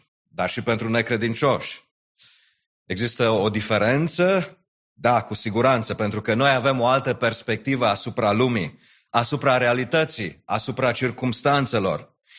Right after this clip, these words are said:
Și de aceea putem să pășim în continuare în acest nou an cu încredere. Apostolul Ioan, care scrie aceste cuvinte, era în exil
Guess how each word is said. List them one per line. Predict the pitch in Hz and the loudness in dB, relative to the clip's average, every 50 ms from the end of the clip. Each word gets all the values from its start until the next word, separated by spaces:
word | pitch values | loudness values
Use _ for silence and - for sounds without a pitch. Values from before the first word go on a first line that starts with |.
| - - | -20 -18
Și | - - 131 | -10 -4 2
de | 127 135 | 4 4
aceea | 120 - - 170 160 143 131 | 4 4 4 2 2 2 2
putem | - 135 135 113 170 165 170 | 0 -2 0 2 2 2 2
să | 151 - - 151 127 | 0 0 -2 -2 0
pășim | - 147 - - - - 165 156 | 2 2 0 2 2 2 2 2
în | 151 139 131 | 2 0 0
continuare | 131 139 139 135 - 143 139 143 147 147 139 127 120 | 2 0 0 0 0 0 0 2 4 4 4 2 2
în | 113 | 2
acest | 117 117 113 - - 135 120 - - | 0 0 -2 0 -2 -2 -2 -2 -2
nou | 131 127 139 135 135 127 104 | 0 2 2 4 4 2 2
an | - 131 135 127 113 110 113 110 - - _ _ _ _ _ | 2 2 2 2 2 2 0 -2 -4 -8 _ _ _ _ _
cu | - 127 | -2 0
încredere. | 123 117 110 - 135 139 131 117 101 98 87 85 80 - - _ _ _ _ _ _ _ _ _ _ _ _ _ _ _ _ _ | 0 0 2 2 2 2 2 2 0 0 -2 -2 -4 -6 -12 _ _ _ _ _ _ _ _ _ _ _ _ _ _ _ _ _
Apostolul | - 135 131 - 190 208 202 - 185 170 160 151 139 131 120 | 0 0 2 4 2 2 2 2 0 2 2 2 2 0 0
Ioan, | 117 123 147 165 147 113 104 101 110 110 | 0 0 2 2 2 2 0 0 -2 -4
care | - - 127 123 120 | 0 0 2 2 0
scrie | 113 - - - 156 156 160 147 131 120 | -2 -4 -6 -4 0 0 2 2 4 4
aceste | 110 104 92 107 110 - 143 135 - - 120 110 | 4 4 2 2 0 0 -2 -2 -2 -2 -4 -4
cuvinte, | - 120 113 107 139 151 147 143 143 143 | -2 -2 0 2 2 2 2 2 0 2
era | 135 123 123 131 139 139 131 | 2 2 2 4 4 2 2
în | - 123 123 123 | 2 0 0 0
exil | 123 123 113 113 110 120 147 131 98 80 73 - - | 0 0 -2 -2 -2 -2 0 0 0 -2 -6 -10 -16